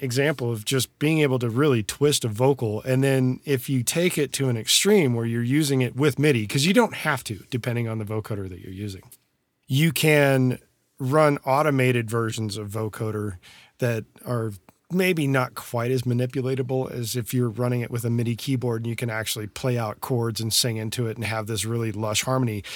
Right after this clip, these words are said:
Some people associate vocoder with kind of like a robotic type voice that can happen, and it would sound maybe like the cyborgs from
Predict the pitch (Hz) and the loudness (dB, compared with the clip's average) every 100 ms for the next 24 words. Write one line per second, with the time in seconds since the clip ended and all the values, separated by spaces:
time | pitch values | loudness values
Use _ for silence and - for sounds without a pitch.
0 | - - - - 233 214 226 190 160 139 | -12 -8 4 8 8 8 6 8 8 8
1 | 127 165 156 - 131 117 135 131 127 117 | 6 6 6 6 4 4 2 4 2 2
2 | 113 113 110 107 - - - 123 113 110 | -2 -4 -4 -4 -10 -14 -8 -6 -4 -4
3 | 104 101 110 107 95 113 117 113 - - | -6 -6 -4 -4 -2 0 0 -2 -4 -6
4 | 113 - 101 95 123 110 110 - 101 - | -6 -8 -12 -4 -4 -2 -4 -4 -6 -6
5 | 113 101 104 104 107 101 104 107 113 - | -6 -6 -8 -8 -8 -8 -8 -10 -4 0
6 | 131 113 110 113 113 110 110 107 110 - | 2 0 -2 -2 -2 -2 -4 -4 0 2
7 | - 113 107 110 104 98 - 131 117 110 | 2 0 -2 -4 -4 -4 -2 -2 -4 -4